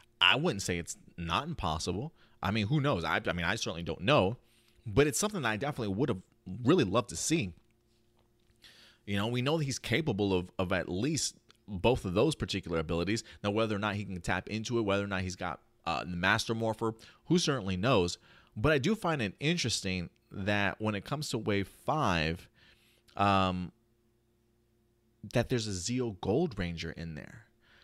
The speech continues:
Um, I mean, look, maybe they're just continuing to celebrate Austin Saint John's return. So they're just like, "Hey, we've got the red version of you. Now let's go ahead and put out the Zeo Gold."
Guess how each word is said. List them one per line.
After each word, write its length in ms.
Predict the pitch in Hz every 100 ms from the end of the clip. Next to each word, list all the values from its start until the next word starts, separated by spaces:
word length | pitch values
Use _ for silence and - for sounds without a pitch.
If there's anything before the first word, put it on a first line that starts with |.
| _ _
Um, 380 | - 101 92 95
I 80 | 117
mean, 160 | 135 135
look, 140 | 135
maybe 240 | 127 160
they're 160 | 175 165
just 200 | 139 139
continuing 560 | 143 117 131 139 139 131
to 120 | 110
celebrate 680 | - 123 127 110 123 120 -
Austin 380 | 98 113 - 113
Saint 260 | - 107 98
John's 400 | 101 98 104 92
return. 520 | 78 - 110 170 196 - - - _
So 240 | - 120
they're 120 | 107 98
just 260 | 104 95
like, 220 | 98 95
"Hey, 160 | - 123
we've 220 | 92 90
got 180 | 101 98
the 80 | 87
red 400 | 87 117 147 143 -
version 400 | 123 156 139 147
of 140 | 139
you. 260 | 143 147 147 - - -
Now 180 | 110 113
let's 220 | 120 -
go 140 | 117
ahead 180 | 117 110
and 120 | 95
put 140 | - 101
out 140 | 95
the 80 | 82
Zeo 420 | 82 107 98 87
Gold." 400 | - 127 156 139